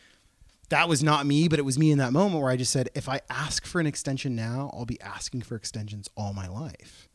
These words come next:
So I go, "I think I need to just take this F and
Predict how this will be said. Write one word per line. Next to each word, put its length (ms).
So 140
I 40
go, 140
"I 60
think 240
I 80
need 220
to 80
just 280
take 360
this 260
F 580
and 540